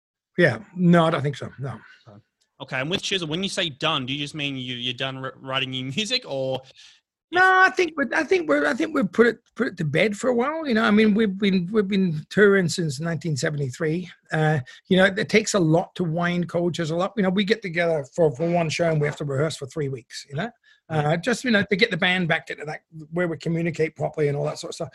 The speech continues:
Speaker 1: So it takes a lot to get up ahead of steam.
Speaker 2: Right.
Speaker 1: Uh, you know, there's a, you know, maybe there's more of a chance that we might make a record, but I, I don't know if we're ever gonna go out and do, like,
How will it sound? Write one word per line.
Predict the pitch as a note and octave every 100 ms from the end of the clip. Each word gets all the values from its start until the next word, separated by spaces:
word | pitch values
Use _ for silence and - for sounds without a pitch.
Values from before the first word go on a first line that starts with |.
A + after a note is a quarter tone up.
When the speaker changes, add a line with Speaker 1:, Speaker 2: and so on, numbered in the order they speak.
| -
Speaker 1:
So | -
it | A3+
takes | - A#3 A3+
a |
lot | G#3 F#3 G#3+ -
to |
get | F3+ F3+
up | D#3+
ahead | D3 D#3+
of | E3
steam. | - F3+ G#3 A#3 - - - -
Speaker 2:
Right. | E3+
Speaker 1:
Uh, | E3 E3 D#3+ E3
you | A3+
know, | G#3
there's | G#3 A3+ F3+
a, | G#3+ -
you | E4
know, | A#3
maybe | A#3 B3+ G3
there's | F3
more | D#3+ E3+
of | D#3+
a |
chance | - E3+ E3+
that | D3
we |
might | C#3+ D#3+
make | C#3+ C3+
a |
record, | C#3 E3+ F3 D#3+ D3+ - _
but | E3+ G3+ A3+ -
I, | A#3
I |
don't | A#3 A#3+
know | G3
if | F#3+ F3
we're |
ever | E3 E3
gonna | D#3+ D#3+
go | D#3 D#3
out | D#3+
and | D3
do, | D#3 D3+ C3+ - _
like, | D3+ D3+